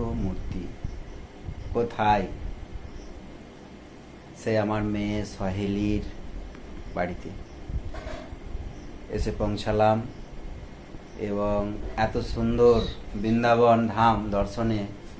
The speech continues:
মন ভরে গেল। মাই ব্লগ সঞ্জয় দেব চ্যানেলে এত সুন্দর দৃশ্য, এত সুন্দর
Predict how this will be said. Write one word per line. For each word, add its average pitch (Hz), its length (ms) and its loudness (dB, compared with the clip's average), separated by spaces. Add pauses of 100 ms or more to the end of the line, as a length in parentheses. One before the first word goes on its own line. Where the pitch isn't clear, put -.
(100)
মন 98 220 2 (140)
ভরে 82 240 -8
গেল। 82 120 -6 (1400)
মাই 95 140 0 (100)
ব্লগ 92 200 0 (120)
সঞ্জয় 90 320 -4
দেব 90 180 -4
চ্যানেলে 92 380 0 (960)
এত 170 100 8 (160)
সুন্দর 160 320 10 (120)
দৃশ্য, 120 240 0 (320)
এত 110 100 -2 (160)
সুন্দর 113 320 6